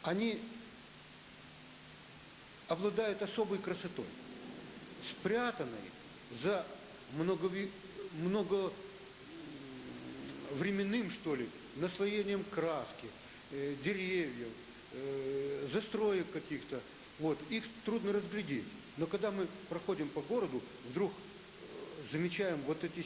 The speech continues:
серые, невзрачные домишки, которые являлись историческим центром города, мы видим красоту. И, ну, я, по крайней мере, вижу эту красоту и постарался показать,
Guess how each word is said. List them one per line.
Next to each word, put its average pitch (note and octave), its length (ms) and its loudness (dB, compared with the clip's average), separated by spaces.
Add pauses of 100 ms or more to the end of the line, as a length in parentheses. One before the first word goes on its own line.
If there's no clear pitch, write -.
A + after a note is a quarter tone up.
(140)
серые, A3+ 480 4 (380)
невзрачные F3 640 4
домишки, F#3 600 2 (320)
которые F3+ 300 2
являлись F3 440 4 (280)
историческим E3+ 800 0
центром C#3 400 2
города, A#2 380 4 (840)
мы B3 400 4 (140)
видим A3+ 220 2
красоту. G#3 460 -2 (840)
И, G3+ 280 4 (1400)
ну, A3 160 6 (140)
я, G#3+ 100 4
по - 120 -6
крайней C3+ 280 -4
мере, C#3 220 0
вижу C3 320 0
эту A#2 140 0
красоту E3 540 2 (280)
и G3 240 2 (100)
постарался F3+ 500 0
показать, D3 460 0